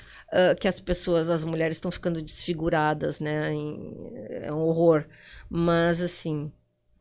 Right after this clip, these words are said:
"Ah, mas eu gosto, eu quero fazer uma plástica", então faz.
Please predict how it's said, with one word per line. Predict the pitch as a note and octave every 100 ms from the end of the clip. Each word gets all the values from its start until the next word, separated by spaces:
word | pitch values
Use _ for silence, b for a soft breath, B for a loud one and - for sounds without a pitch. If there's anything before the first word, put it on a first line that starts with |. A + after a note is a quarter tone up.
| _
"Ah, | - G4+ F#4+
mas | A3 C4
eu | D#4+
gosto, | D4 F#3+ F3 G#3 B3+ -
eu | G#3+
quero | - - G3 C#4
fazer | - G3 F3 E3+
uma | E3+ D#3+
plástica", | - D#3 D3+ D#3+ - F#3
então | - -
faz. | - - G4 G4+ - - -